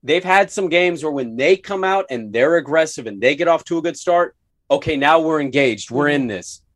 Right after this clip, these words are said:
Speaker 1: They get down early and it's Dallas, it's Utah. It's like,
Speaker 2: <laughs>
Speaker 1: nah.
Speaker 2: And it was, in, in L A, it was what, sixteen two?
Speaker 1: Yeah, I mean, sixteen two was,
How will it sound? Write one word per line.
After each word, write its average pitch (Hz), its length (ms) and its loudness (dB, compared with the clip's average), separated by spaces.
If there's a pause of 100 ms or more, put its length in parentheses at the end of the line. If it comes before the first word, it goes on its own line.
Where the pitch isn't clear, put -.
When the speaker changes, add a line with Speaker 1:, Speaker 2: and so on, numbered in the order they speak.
(140)
Speaker 1:
They 139 200 -2
get 170 180 -4
down 156 240 -2
early 160 540 0
and 123 100 -2
it's - 340 -10 (200)
Dallas, 139 500 4
it's - 180 -12
Utah. 120 400 -4
It's 139 140 -8
like, 104 220 -6
Speaker 2:
<laughs> - 100 -20
Speaker 1:
nah. 110 320 -8
Speaker 2:
And 202 100 -2
it 233 60 0
was, 208 180 -2 (460)
in, 185 160 -4
in 180 340 -2
L 180 200 2
A, 220 160 2
it 113 80 -16
was 143 120 -12
what, 165 200 -8 (160)
sixteen 185 360 -8
two? 208 280 -6 (420)
Speaker 1:
Yeah, 139 180 2
I 147 60 -2
mean, 151 140 -2
sixteen 170 400 -2
two 156 260 -2
was, 131 180 -2